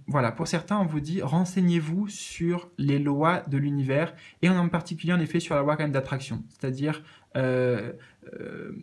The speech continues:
parce qu'en fait, j'ai l'effet boomerang qui me vient là en tête. Donc, c'est-à-dire, alors, attendez, on va me le, on va me le transmettre. S'il vous plaît, les guides, c'est-à-dire, euh,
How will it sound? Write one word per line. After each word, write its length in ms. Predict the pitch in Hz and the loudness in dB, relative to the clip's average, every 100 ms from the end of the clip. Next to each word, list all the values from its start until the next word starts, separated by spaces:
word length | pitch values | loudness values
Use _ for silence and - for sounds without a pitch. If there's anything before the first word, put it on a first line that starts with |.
| - - - - | -14 -14 -10 -8
parce 120 | 135 | -2
qu'en 160 | 151 | -2
fait, 160 | 139 175 | 0 0
j'ai 100 | 151 | 0
l'effet 200 | 147 160 | -2 0
boomerang 440 | 143 151 143 165 | 2 2 4 2
qui 120 | 160 151 | 2 0
me 80 | |
vient 140 | 135 170 | 2 2
là 100 | 202 | 2
en 120 | 156 | 0
tête. 320 | 147 214 214 | -2 -4 -4
Donc, 200 | 143 135 | -4 -4
c'est-à-dire, 760 | - 123 131 147 180 208 220 214 | -4 -4 -4 -2 -2 0 -4 -4
alors, 280 | 143 123 113 | -4 -2 -2
attendez, 380 | 110 117 123 165 | -4 -4 -4 -2
on 60 | |
va 100 | 139 | -2
me 100 | 123 | -2
le, 120 | 120 117 143 | -2 -4 -4
on 60 | |
va 100 | 127 | -4
me 100 | 123 | -2
le 260 | 113 95 - | -4 -6 -10
transmettre. 540 | - 120 135 175 202 _ - - _ | -10 -8 -6 -8 -10 _ -20 -20 _
S'il 180 | - 123 | -10 -6
vous 120 | 127 | -6
plaît, 200 | 123 147 | -4 -2
les 120 | 135 123 | -2 -2
guides, 260 | 143 170 | -2 -4
c'est-à-dire, 840 | - 131 131 123 131 156 180 180 190 - _ _ _ _ _ _ _ - | -6 -6 -4 -4 -2 -2 -2 -4 -6 -12 _ _ _ _ _ _ _ -4
euh, 640 | 135 127 127 123 120 117 | -2 -2 -2 0 0 -2